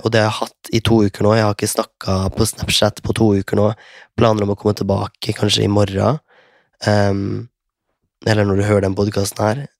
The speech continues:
Eh, eller om det går noen dager til, det vet jeg ikke. Jeg må bare se an hvordan jeg egentlig føler meg. Om jeg føler meg klar til det, hvis du skjønner.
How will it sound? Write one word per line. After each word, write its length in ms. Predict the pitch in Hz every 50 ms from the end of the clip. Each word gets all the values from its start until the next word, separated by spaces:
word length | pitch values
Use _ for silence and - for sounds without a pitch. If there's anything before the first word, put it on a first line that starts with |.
| _ -
Eh, 440 | 113 110 110 107 107 104 101 - 104
eller 240 | 104 104 101 101 101
om 140 | 101 101 104
det 80 | 104 98
går 160 | 104 101 95
noen 140 | 98 104 98
dager 180 | 101 98 98 101 -
til, 180 | - 104 104
det 80 | 104 101
vet 220 | 101 98 - -
jeg 100 | 110 107
ikke. 140 | 107 113 135 - _ _ _ _ _ _ _ _ _ _ _ _ _ _ _ - _ _ _ _ _ _ _
Jeg 80 | 107 110
må 140 | 101 98 101
bare 100 | 98 98
se 220 | - - 104 101 92
an 220 | 92 95 98 98
hvordan 240 | 95 95 90 92 95
jeg 360 | 95 92 92 95 92 95 - -
egentlig 320 | - 98 95 90 95 95 -
føler 320 | - - 98 98 101 98
meg. 240 | 104 98 98 160 156 _ _ _ _ _ _ _ _
Om 160 | - - -
jeg 80 | 107 107
føler 220 | 113 104 98 98
meg 100 | 98 -
klar 380 | - - - 98 90 92 95 -
til 140 | - 101 104
det, 80 | 98
hvis 100 | 101 101
du 80 | 107 101
skjønner. 240 | 104 104 127 165